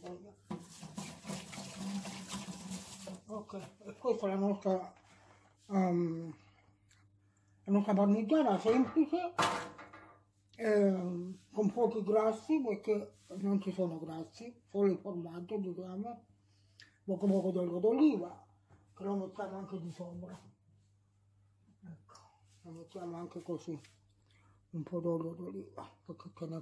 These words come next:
poco comunque. Ok.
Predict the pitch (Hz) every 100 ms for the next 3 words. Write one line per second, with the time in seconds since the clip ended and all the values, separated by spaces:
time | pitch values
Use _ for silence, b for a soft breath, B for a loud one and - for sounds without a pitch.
0 | - 185 170 170 180 160 160 - - _
1 | _ _ _ _ _ _ _ _ _ _
2 | _ 180 -